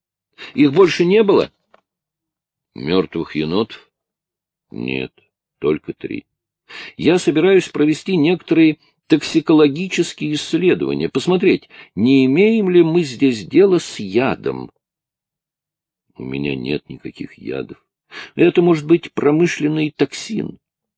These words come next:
«Может быть. Да здесь, черт возьми, нет никакой промышленности». «Ну, тогда природный», Эдуардо сказал. «Когда вы их вскрыли,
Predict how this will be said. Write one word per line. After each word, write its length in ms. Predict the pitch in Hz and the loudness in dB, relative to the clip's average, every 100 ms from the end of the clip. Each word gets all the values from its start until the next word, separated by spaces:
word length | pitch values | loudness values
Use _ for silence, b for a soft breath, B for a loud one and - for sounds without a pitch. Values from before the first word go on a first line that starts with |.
| _ _ _ _ _ | _ _ _ _ _
«Может 580 | - 73 90 71 53 | -12 -4 -2 -2 -10
быть. 340 | 57 - 52 - _ _ _ _ _ _ _ _ _ _ | -10 -6 -6 -8 _ _ _ _ _ _ _ _ _ _
Да 160 | - 76 | -10 -8
здесь, 360 | 76 80 80 - | -6 -4 -6 -4
черт 300 | 82 78 78 | -4 -2 -2
возьми, 300 | 78 82 82 | -4 -4 -6
нет 320 | 85 82 - | -4 -6 -6
никакой 380 | 80 80 - 73 | -8 -6 -6 -4
промышленности». 960 | 90 87 78 - 65 57 - 58 67 _ _ _ _ _ _ _ B B B | -2 -2 -4 -8 -12 -12 -12 -10 -10 _ _ _ _ _ _ _ B B B
«Ну, 1080 | 85 85 76 71 90 143 185 240 247 262 254 - | -8 -6 -6 -8 -8 -6 -4 -4 -6 -6 -8 -4
тогда 520 | 175 156 175 180 185 | -2 2 0 0 -4
природный», 880 | - 180 180 208 208 202 73 64 - _ _ _ _ _ _ _ _ | -2 2 4 6 6 2 -6 -10 -16 _ _ _ _ _ _ _ _
Эдуардо 460 | 64 71 80 67 73 | -4 0 0 0 -6
сказал. 500 | - 73 82 76 - _ _ _ _ _ _ _ _ _ | -4 -2 0 -2 -6 _ _ _ _ _ _ _ _ _
«Когда 460 | 82 76 69 113 | -4 -2 0 2
вы 200 | 98 90 | 4 2
их 180 | 85 - | 2 -6
вскрыли, 1000 | - - - 98 117 120 92 71 60 | -16 -16 -2 2 2 2 0 -2 -4